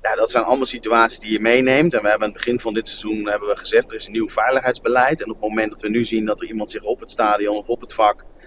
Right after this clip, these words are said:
misdraagt, dan, eh, gaan we er alles aan doen om diegene daar ter plekke aan te houden. En dan is dit met een gecontroleerde uitstroom, eh, ja, de meest, eh, controleerbare, eh, eh, oplossing. En, eh,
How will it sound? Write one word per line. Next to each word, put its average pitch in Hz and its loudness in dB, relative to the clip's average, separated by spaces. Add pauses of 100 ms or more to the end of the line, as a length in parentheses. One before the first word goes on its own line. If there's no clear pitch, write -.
(360)
misdraagt, 117 2 (640)
dan, 107 4
eh, 107 -2
gaan 113 -2
we 107 -2
er 107 -2
alles 123 4
aan 117 0
doen 120 2
om 110 -6
diegene 104 -2
daar 101 4
ter - -20
plekke 110 2
aan 95 -2
te 104 -8
houden. 92 -2
En 95 -12
dan 95 -4
is 98 -10
dit 107 -2
met 107 -6
een 107 -8
gecontroleerde 98 -6
uitstroom, 110 0
eh, 98 -8 (540)
ja, 92 -6
de 95 -12
meest, 101 -4
eh, 98 -4
controleerbare, 104 0
eh, 92 -4
eh, 98 -6
oplossing. 90 -6
En, - -16
eh, 90 -16